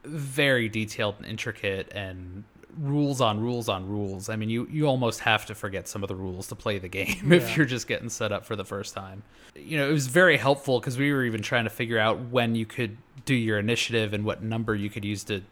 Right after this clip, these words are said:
Speaker 1: go in what order. And playing the video game allowed you to kind of experience that without having to wonder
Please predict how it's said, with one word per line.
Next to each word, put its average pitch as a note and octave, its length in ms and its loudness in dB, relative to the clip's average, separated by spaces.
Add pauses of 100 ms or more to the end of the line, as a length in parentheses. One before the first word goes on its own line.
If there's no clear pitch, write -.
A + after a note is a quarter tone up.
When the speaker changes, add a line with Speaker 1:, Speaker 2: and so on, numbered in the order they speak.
Speaker 1:
go G#2+ 220 4
in G2+ 160 -2
what G#2 200 0
order. F#2 520 -2 (340)
And A#2+ 160 -6
playing E3 380 6
the A2+ 100 0 (720)
video D#3+ 400 8
game G2+ 340 -2
allowed G#2 400 -2
you G#2+ 80 -6
to G#2 120 -2
kind A2+ 280 -4
of G#2+ 80 -4
experience B2+ 840 -2
that E3+ 380 2
without B2 300 2
having A2+ 300 -2
to G#2+ 80 -2
wonder G2 840 -4